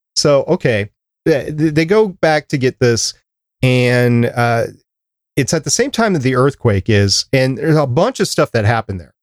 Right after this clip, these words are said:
Gert goes to see the nurse to try to get some medicine.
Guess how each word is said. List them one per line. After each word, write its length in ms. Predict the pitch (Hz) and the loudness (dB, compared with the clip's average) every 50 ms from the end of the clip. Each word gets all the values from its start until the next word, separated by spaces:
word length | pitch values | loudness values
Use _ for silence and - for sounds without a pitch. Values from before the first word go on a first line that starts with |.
| _ - 135 | _ 0 0
Gert 340 | 117 131 147 165 170 - _ _ _ _ _ _ _ - | 2 2 2 0 0 -2 _ _ _ _ _ _ _ -2
goes 180 | 156 147 135 - | -2 -2 -2 -4
to 80 | 139 | -4
see 160 | - - 143 123 | -2 0 0 0
the 100 | 117 117 | 2 2
nurse 340 | 117 135 151 160 151 - | 2 2 2 0 -2 -4
to 100 | - - | -8 -8
try 220 | 117 - - 143 127 | -6 -4 -2 -2 0
to 80 | 120 117 | -2 -2
get 300 | 107 123 123 - - - | -2 -2 -4 -4 -4 -4
some 300 | - - 131 113 107 104 | -2 0 0 2 2 2
medicine. 680 | 110 135 156 170 - - - 170 160 147 151 147 139 | 2 2 0 0 -2 -2 0 2 2 2 2 0 -2